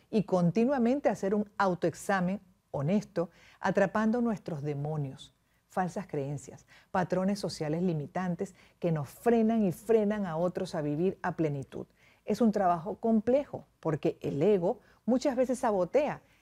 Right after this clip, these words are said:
el escudriñar en nuestras debilidades, pero sabemos que las tenemos y que pueden hacer daño sin ser exprofeso, hasta en la toma de decisiones por posturas obtusas, extremistas, guiadas por la emoción,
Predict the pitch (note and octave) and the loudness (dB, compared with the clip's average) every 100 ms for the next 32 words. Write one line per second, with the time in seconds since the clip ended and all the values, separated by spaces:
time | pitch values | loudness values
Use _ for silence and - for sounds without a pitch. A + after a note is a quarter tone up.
0 | - G#3 G3+ - G3 - - G#3+ F#3 E3+ | -2 2 2 2 -4 -4 0 4 4 4
1 | E3+ B3+ B3+ D#3 C#3+ C3 D3+ C#3+ C#3+ C#3+ | 2 0 0 -2 -4 -6 -6 -4 -2 -2
2 | C#3 C3 B2 B2 - _ _ _ - E3+ | -2 -2 -2 -4 -8 _ _ _ -2 0
3 | E3 E3+ E3 D#3+ C3+ - _ _ _ _ | 0 0 0 0 -2 -12 _ _ _ _
4 | G3 G#3 - B3+ E3+ D#3 - _ _ _ | -4 -2 -2 -4 -4 -8 -14 _ _ _
5 | - F3 D#3+ D3+ C3+ E3+ E3 F#3+ F3+ D3 | -6 0 0 0 -4 -4 -4 -4 -4 -6
6 | C3 C3 _ _ - B3 A3+ F4 - - | -8 -12 _ _ -2 -2 0 -4 -6 -6
7 | G3+ - E4 - C3 _ _ _ - D3+ | -6 -4 -6 -8 -16 _ _ _ -10 -10
8 | - F3 E3 D#3+ D#3 - A#3+ B3+ A3+ E3 | -6 -4 -2 -2 -2 0 0 0 0 -2
9 | D3+ - C4 F#3+ - D#3 - - D#3+ D3 | -6 -4 -4 -4 -6 -8 -8 -6 -4 -4
10 | C#3+ - B3+ A#3+ - C#3+ C#3 - D3 E3 | -6 -6 -2 -2 -4 -10 -10 -6 -4 -2
11 | A3+ - D3+ C3+ D#3+ F#3+ F3+ F3 F3 G3 | -2 -4 -10 -4 0 2 2 0 -2 -2
12 | G#3+ G#3+ A3 - F3 D#3+ | 0 0 -2 -4 -6 -6